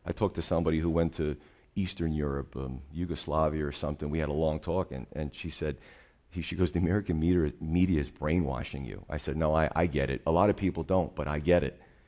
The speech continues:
There's things going on overseas that we're just not aware of. People coming to Christ. But in the United States, I hate to say this, we're deceived. And we're deceived by the devil. He's,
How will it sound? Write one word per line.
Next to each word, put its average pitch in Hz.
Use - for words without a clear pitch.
There's 90
things 110
going 98
on 98
overseas 87
that 78
we're 82
just 80
not 76
aware 71
of. -
People 107
coming 101
to 90
Christ. 101
But 98
in 101
the 95
United 104
States, -
I 127
hate 131
to 98
say -
this, 92
we're 131
deceived. 113
And 101
we're 151
deceived 139
by 101
the 90
devil. 104
He's, 123